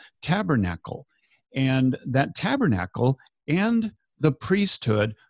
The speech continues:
are two principal topics that Jesus is going to fulfill here, and, and that also carries on into our own Catholic churches in terms of the priesthood and in terms of the,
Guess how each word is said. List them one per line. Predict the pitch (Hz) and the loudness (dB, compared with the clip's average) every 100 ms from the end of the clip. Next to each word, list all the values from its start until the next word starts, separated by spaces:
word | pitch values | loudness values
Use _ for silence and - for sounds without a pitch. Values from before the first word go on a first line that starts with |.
| _ - | _ -4
are | 127 127 | 0 0
two | 117 - 202 214 180 | -2 -2 0 0 -2
principal | - - 175 175 180 - 151 | -10 -2 0 2 0 0 -4
topics | - 156 151 - 101 95 - - | -2 0 0 0 -2 -2 -6 -2
that | 117 120 - 123 | 2 2 0 -8
Jesus | 92 139 175 139 135 110 - | 0 2 2 0 0 0 -4
is | - 131 123 104 | -2 0 0 -2
going | 101 135 127 | -2 0 0
to | 120 120 | 0 -2
fulfill | - 113 - 190 247 180 | 0 -2 0 0 0 0
here, | 127 98 101 104 - - - - - | 0 0 0 -4 -14 -20 -20 -18 -4
and, | 131 135 135 131 - - | 0 2 2 0 -2 -4
and | 143 135 135 | -2 2 2
that | 131 131 | 2 0
also | 143 151 151 135 | -2 0 2 0
carries | - 139 131 117 127 | 0 -2 0 2 2
on | 127 120 | 2 0
into | 117 123 | 0 0
our | 117 | 2
own | 117 123 | 2 0
Catholic | - 117 - 107 87 | -2 -4 0 -2 -4
churches | - - 220 - 110 110 104 - - - - | -2 2 2 0 0 0 -2 -8 -16 -20 -6
in | 113 | -2
terms | 117 123 104 | 0 2 0
of | 107 | 0
the | |
priesthood | 98 - 107 95 - 127 - | -2 0 0 0 0 0 0
and | 117 113 | -2 0
in | 110 | 0
terms | 107 117 107 101 | 0 0 0 0
of | 107 | 0
the, | 101 110 | 0 -2